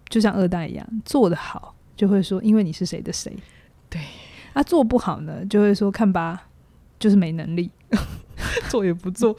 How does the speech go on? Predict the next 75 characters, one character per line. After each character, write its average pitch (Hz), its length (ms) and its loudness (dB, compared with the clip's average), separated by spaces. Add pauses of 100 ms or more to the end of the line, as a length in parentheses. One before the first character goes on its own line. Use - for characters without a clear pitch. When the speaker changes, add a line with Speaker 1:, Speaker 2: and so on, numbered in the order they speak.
(340)
Speaker 2:
做 254 180 4
也 190 80 4
不 190 60 -8
做 226 160 2
都 233 200 2
难 185 360 4
啊。 190 220 4 (180)
Speaker 1:
对， 214 240 8
啊， 277 100 8
我 349 120 8
们 202 160 6
公 233 160 6
司 262 100 6
还 220 140 4
算 214 200 4
小， 151 340 -4
大 196 140 -2
家 196 140 0
也 175 140 2
都 175 160 0
还 147 240 -4
算 160 280 -2 (440)
就 - 100 -20
是， 165 360 -4 (220)
就 175 160 -10
是 160 320 -8
熟， 147 520 -8
所 220 140 0
以 214 120 6
Speaker 2:
嗯。 202 340 0
Speaker 1:
这 240 120 2
个 202 60 6
问 208 120 10
题 185 80 4
还 151 100 -2
不 175 140 0
严 151 240 -4
重。 156 180 -4
Speaker 2:
嗯。 - 20 -6
Speaker 1:
可 190 120 2
是 220 80 4
如 233 140 6
果 240 160 4
你 196 160 2
是 190 180 -4
一 180 60 -2
个 175 100 -2
大 180 200 -2
组 151 240 -6
织， 160 340 -10 (420)
课 196 160 2
程 175 160 0
很 147 260 -6
多 156 280 -2
的， 156 180 -10 (320)
那 214 120 0
你 170 140 0
又 175 100 2
要 185 140 2
在 185 140 0
家 170 280 -2
人 143 220 -4 (280)
一 202 100 -2
起 170 140 -6
工 175 240 0
作， 180 140 2
你 165 100 0
的 165 80 -2
心 214 180 4
理 185 80 6
素 185 160 -2
质 160 160 -6
真 180 260 0
的 175 80 0
要 160 180 -4